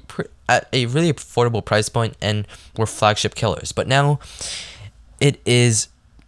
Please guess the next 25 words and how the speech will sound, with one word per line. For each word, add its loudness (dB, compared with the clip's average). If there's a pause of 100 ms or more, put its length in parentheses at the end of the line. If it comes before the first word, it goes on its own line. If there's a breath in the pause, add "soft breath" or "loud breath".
(240)
pretty 2
pricey 0 (140)
to -4
get 0
a -2 (320)
high-end -2
OnePlus -4
device -2 (340 loud breath)
since 0 (1200)
it -4
does 4
reach -2 (1040)
one -2
thousand -4
dollars. -6 (960 loud breath)
And 2 (220)
this 0
is -2
where 4
the 2
OnePlus 0
nine 0
comes 0
in, 0
since -2